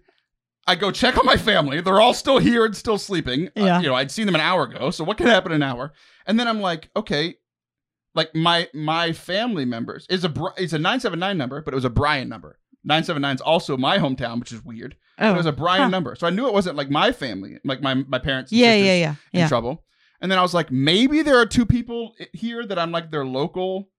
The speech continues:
Speaker 1: like, two people where, where they're kind of, they're, you know, young adults and their pa-, parents live somewhere else, but I'm close with both families. Maybe
Speaker 2: Okay.
Speaker 1: I'm their emergency contact."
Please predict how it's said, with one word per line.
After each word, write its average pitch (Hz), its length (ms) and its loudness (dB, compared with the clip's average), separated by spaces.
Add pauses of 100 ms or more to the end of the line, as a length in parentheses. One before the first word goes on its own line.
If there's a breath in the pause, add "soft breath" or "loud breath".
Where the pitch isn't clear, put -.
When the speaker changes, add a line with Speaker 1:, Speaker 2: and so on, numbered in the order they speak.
(500)
Speaker 1:
like, 147 120 -8
two - 100 0
people 175 160 -2
where, 143 200 -2
where 139 220 -2
they're 143 180 -4
kind 151 200 -4
of, 147 40 -20
they're, 139 240 -4
you 139 100 -6
know, 120 60 -8
young 156 280 -2
adults 135 400 -6
and 127 80 -6
their 120 80 -8
pa-, - 300 -12
parents 135 300 -6
live 127 140 -10
somewhere 123 220 -6
else, 117 100 -8
but 131 100 -10
I'm 120 60 -6
close 120 180 -8
with 117 100 -18
both 117 160 -10
families. 120 340 -10
Maybe 180 180 2
Speaker 2:
Okay. 180 180 4
Speaker 1:
I'm 151 120 -2
their 135 180 2
emergency 127 320 -4
contact." 120 320 -12